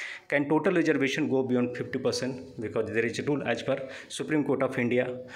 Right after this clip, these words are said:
uh, came in nineteen ninety-two that total reservation can't go beyond fifty percent. So we'll talk about all those things, okay? So please, uh, I need your support. You like the video, that gives us motivation,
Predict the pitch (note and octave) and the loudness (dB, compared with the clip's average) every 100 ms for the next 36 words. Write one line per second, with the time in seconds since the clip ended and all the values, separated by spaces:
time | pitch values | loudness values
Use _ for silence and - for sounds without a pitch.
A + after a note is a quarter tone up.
0 | - - - G#2+ G#2+ G#2+ - C3+ C3 C3 | -16 -14 -6 -2 -2 -2 2 4 4 2
1 | B2 - - - B2+ A#2+ A#2+ D3+ B2 A2+ | 0 -8 -14 -8 -2 0 0 2 2 2
2 | C3 B2+ B2 - - A#2 A2+ - - C3+ | 0 0 0 -2 -4 -2 -2 -6 -4 0
3 | D3+ B2+ A#2+ A2+ C3+ B2 A2+ A2 C3+ A2+ | 2 2 2 0 -2 0 0 0 -2 -2
4 | A2+ B2 A#2 A2+ G#2+ - - G#2+ - _ | -2 -2 -4 -4 -6 -6 -10 -14 -18 _
5 | - - B2+ C#3 C3+ C3+ C3 B2+ - A#2+ | -12 -6 -2 0 0 0 2 0 0 0
6 | A#2+ A#2 A2+ - G2+ - - D#3+ D#3 - | 0 -2 -4 -6 -8 -10 -6 -4 -4 -8
7 | - - _ - - - - - - - | -18 -20 _ -20 -20 -18 -12 -10 -10 -12
8 | - - - E3+ F3+ F3 - B2+ B2 C3 | -10 -8 4 6 6 4 -4 -6 -2 0
9 | A#2+ A2+ - B2+ B2 B2 A#2+ B2 A#2+ B2+ | 2 0 0 2 0 0 0 0 0 0
10 | A#2+ B2+ - - - - A2+ G#2+ A2 A#2+ | 0 0 -6 -14 -18 -10 -6 -2 0 0
11 | C3+ B2 B2 A#2+ C#3 - - - A2 A#2 | 0 0 0 0 -2 -4 -12 -4 0 0
12 | A2+ B2+ - A#2 - A2 A2 A#2+ B2 B2+ | 0 -4 -2 -4 -2 -2 0 -2 0 -2
13 | C3+ | -2